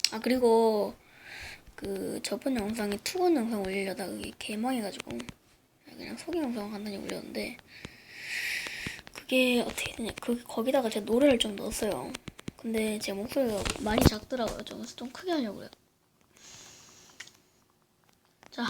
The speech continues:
생존이 돼가지고 <laughs> 저 오늘 이걸 가져왔습니다. 이게 뭐냐면요, 이렇게 보이시죠? 레벨 이거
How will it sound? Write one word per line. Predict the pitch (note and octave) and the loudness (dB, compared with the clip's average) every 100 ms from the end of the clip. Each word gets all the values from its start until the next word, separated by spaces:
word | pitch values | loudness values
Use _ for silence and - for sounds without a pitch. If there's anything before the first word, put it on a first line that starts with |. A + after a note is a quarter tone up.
| - - | -6 -12
생존이 | - C#4 C4 A3 | -8 -4 -2 -2
돼가지고 | G#3 G3+ - G#3 - _ _ _ _ _ _ _ - | -4 -8 -10 -14 -18 _ _ _ _ _ _ _ -8
<laughs> | - - - - - - - | -8 -8 -12 -18 -18 -20 -16
저 | - G#3 | -10 -6
오늘 | G#3+ A2 | -6 -4
이걸 | A#3 C4 | 2 2
가져왔습니다. | A#3+ G3+ F#3 - - - - - | 2 -2 -6 -8 -10 -10 -12 -12
이게 | - G#3+ | -8 -6
뭐냐면요, | E3+ A#2 F#2 B3+ C#4 - | -6 -8 -8 -6 -4 -6
이렇게 | G#3+ - - _ | -10 -12 -14 _
보이시죠? | - A#3 - A3+ D4 - _ - _ _ _ _ - | -4 0 2 0 -10 -16 _ -20 _ _ _ _ -16
레벨 | G#3 G3+ G3+ G3+ D3+ G2 | -6 -4 0 0 0 -4
이거 | - - - | -10 -12 -14